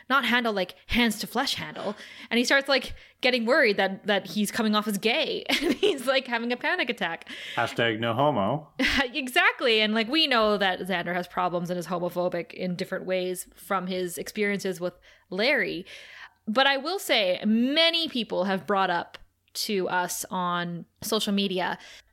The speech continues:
Speaker 1: apparently Joss Whedon and the writers were trying to figure out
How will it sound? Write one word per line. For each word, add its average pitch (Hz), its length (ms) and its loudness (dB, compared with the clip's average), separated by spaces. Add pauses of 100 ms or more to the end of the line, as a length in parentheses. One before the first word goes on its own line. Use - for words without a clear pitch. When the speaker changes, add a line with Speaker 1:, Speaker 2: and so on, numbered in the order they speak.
Speaker 1:
apparently 214 580 2
Joss 214 360 2
Whedon 190 380 -2
and 180 100 -4
the 185 60 0
writers 208 420 0
were 190 640 0
trying 208 260 0
to 202 60 -2
figure 202 340 0
out 175 320 -2